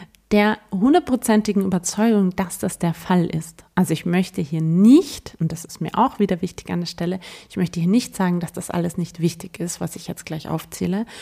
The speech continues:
sondern ich möchte sagen, dass es einfach ein Fakt ist, dass wir häufig genau das von Menschen erwarten. Und zwar, der Mensch soll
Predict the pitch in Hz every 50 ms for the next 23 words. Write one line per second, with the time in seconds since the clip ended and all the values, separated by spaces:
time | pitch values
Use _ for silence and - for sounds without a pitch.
0 | - - - - - - 202 220 240 254 269 262 - - 254 254 247 - - -
1 | - - 208 208 202 185 175 180 214 254 262 - - - - - - - - 185
2 | 202 208 - - - - _ _ _ - 175 - - 185 170 - - - 170 170
3 | - - - - 226 240 - - - - - - 277 349 - - - - - 160
4 | - - - 185 170 - - 170 170 185 185 - - 254 247 - - - 180 170
5 | 165 156 160 165 - - 160 202 269 - - - - _ _ _ - - 196 185
6 | 175 175 170 175 170 - - 196 - _ - - 175 160 160 165 139 139 147 156
7 | _ - - - - _ _ _ _ - - - - - - - - - - -
8 | - - - - - _ _ _ _ - 233 247 240 240 - - - - 175 -
9 | _ _ _ _ _ _ _ _ - 247 240 233 196 151 139 - - - - -
10 | - - - 151 151 - - -